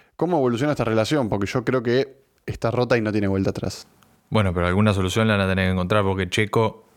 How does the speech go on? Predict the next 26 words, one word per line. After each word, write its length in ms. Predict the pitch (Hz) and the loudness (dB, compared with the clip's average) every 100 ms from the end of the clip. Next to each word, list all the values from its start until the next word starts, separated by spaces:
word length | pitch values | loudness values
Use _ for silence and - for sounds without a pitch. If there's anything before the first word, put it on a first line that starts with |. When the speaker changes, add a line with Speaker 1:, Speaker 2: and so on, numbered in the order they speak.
| - | -10
Speaker 2:
no 220 | 113 101 | -2 0
sé 160 | - 110 | 2 0
a 60 | |
dónde 260 | 104 98 92 | 0 0 -2
podría 340 | 95 92 95 | 0 0 2
ir 220 | 95 98 104 | 2 0 0
si 100 | 92 | -2
se 140 | - | -2
va 100 | 92 | 0
de 60 | 90 | 0
Red 160 | 90 | 0
Bull, 380 | 95 101 107 131 - - - - - _ | 0 0 0 -2 -8 -20 -20 -20 -20 _
y 100 | - | -6
Max 320 | 90 87 - | -2 0 0
no 140 | 82 76 | -2 -2
creo 280 | 82 85 80 | 0 0 0
que 80 | |
se 80 | 78 | -2
vaya 240 | 78 82 87 | -2 0 -2
de 80 | |
Red 160 | 82 92 | 0 0
Bull. 280 | 104 98 87 - - - _ _ _ | 0 0 -2 -8 -14 -18 _ _ _
Speaker 1:
No, 380 | 139 147 135 123 | -4 -2 -2 -2
no, 380 | 117 120 101 95 | -2 -2 -2 -4
simplemente 600 | - 104 101 107 107 113 | -6 -6 -2 0 0 -2
serán 480 | 127 104 101 101 95 | -2 -2 0 -2 -4